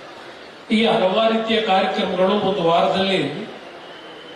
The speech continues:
ಇವತ್ತು ಕ್ಷೇತ್ರದಲ್ಲಿ ನಡೀತಕ್ಕಂಥದ್ದೇನಿದೆ, ಇದರಿಂದ ನಮ್ಮ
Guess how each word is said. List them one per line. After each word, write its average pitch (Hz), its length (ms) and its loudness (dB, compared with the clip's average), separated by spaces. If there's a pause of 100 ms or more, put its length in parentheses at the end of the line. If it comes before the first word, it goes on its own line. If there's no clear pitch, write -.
(460)
ಇವತ್ತು 190 320 2
ಕ್ಷೇತ್ರದಲ್ಲಿ 202 600 0
ನಡೀತಕ್ಕಂಥದ್ದೇನಿದೆ, 185 920 0
ಇದರಿಂದ 185 400 0 (1800)
ನಮ್ಮ 190 220 2